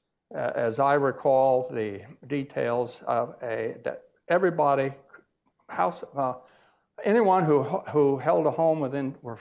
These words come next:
two years of a residence could take up to a five hundred thousand dollar capital gain tax-free to the bottom line. And, uh, you, you choose one asset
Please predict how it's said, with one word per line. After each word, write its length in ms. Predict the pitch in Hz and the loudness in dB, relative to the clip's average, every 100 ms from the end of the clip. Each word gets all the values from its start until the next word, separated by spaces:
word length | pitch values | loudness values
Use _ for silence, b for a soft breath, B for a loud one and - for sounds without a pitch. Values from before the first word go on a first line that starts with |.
| - | -2
two 140 | 180 | 0
years 420 | 151 139 143 147 | 2 2 2 0
of 160 | 139 - | -6 -6
a 140 | 123 | -6
residence 680 | 113 139 139 139 131 135 - _ _ | -2 2 2 0 -2 -4 -10 _ _
could 160 | - 147 | -10 -4
take 240 | 165 147 | -2 -2
up 180 | 151 - | -2 -2
to 80 | 131 | -2
a 80 | 120 | -2
five 300 | - 147 139 | 2 2 2
hundred 300 | 135 135 123 | 0 -4 -4
thousand 320 | 135 123 120 | 0 0 -2
dollar 260 | 117 120 117 | -2 -2 -2
capital 460 | - 127 107 113 | -4 -6 -6 -10
gain 320 | 104 113 104 101 | -12 -12 -14 -6
tax-free 580 | - 123 - - 120 110 | -2 -2 -4 -10 -8 -8
to 80 | |
the 100 | 101 | -10
bottom 420 | 107 113 110 110 127 | -4 -2 -2 -2 0
line. 340 | 165 139 98 - b b b b b - | 2 2 0 -8 b b b b b -6
And, 480 | 147 143 139 147 165 | 0 2 2 0 0
uh, 280 | 147 135 135 | 2 4 4
you, 280 | 170 175 170 | 2 0 -2
you 160 | 160 | -2
choose 400 | 156 - 170 139 | -2 2 2 2
one 240 | 170 247 226 | 2 4 4
asset 720 | 208 180 - 131 110 - | 4 2 2 2 2 0